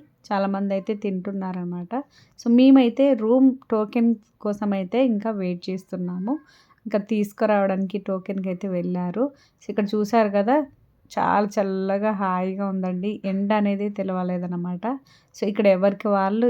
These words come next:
ఎవరైతే ఫ్యామిలీస్‌తో వచ్చినా, పిల్లలతో వచ్చినా కూడా ఇక్కడైతే విశ్రాంతి అనేది తీసుకుంటున్నారు. మేము కూడా కొ-, కొద్దిసేపు కూర్చొని ఇంకా తర్వాత అయితే బయలుదేరిపోయాము. ఇక్కడ షాపింగ్స్ అయితే అన్నీ ఉన్నాయండి, ప్రతివీ ఉన్నాయన్నమాట.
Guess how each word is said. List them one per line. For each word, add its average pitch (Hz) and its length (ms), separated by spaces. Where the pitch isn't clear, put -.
ఎవరైతే 185 440
ఫ్యామిలీస్‌తో 190 540
వచ్చినా, 185 380
పిల్లలతో 185 480
వచ్చినా 180 340
కూడా 190 240
ఇక్కడైతే 220 480
విశ్రాంతి 208 540
అనేది 175 360
తీసుకుంటున్నారు. 180 920
మేము 185 300
కూడా 190 240
కొ-, 180 200
కొద్దిసేపు 196 540
కూర్చొని 196 640
ఇంకా 262 260
తర్వాత 170 440
అయితే 175 300
బయలుదేరిపోయాము. 175 880
ఇక్కడ 247 240
షాపింగ్స్ 185 580
అయితే 185 200
అన్నీ 185 360
ఉన్నాయండి, 175 600
ప్రతివీ 214 680
ఉన్నాయన్నమాట. 170 680